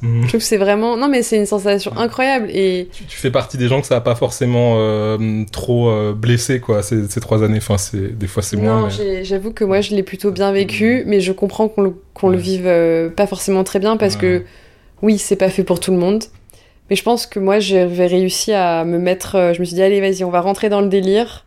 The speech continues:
Speaker 1: Ouais.
Speaker 2: Et puis, euh, on y va. Et, euh, beaucoup de soutien, euh, de mes amis et de ma famille, euh,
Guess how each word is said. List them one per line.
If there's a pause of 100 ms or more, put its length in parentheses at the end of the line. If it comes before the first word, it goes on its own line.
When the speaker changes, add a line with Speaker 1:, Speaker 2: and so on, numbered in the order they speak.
(160)
Speaker 1:
Ouais. (360)
Speaker 2:
Et
puis,
euh,
on
y
va. (680)
Et,
euh,
beaucoup
de
soutien,
euh, (640)
de
mes
amis
et
de
ma
famille,
euh,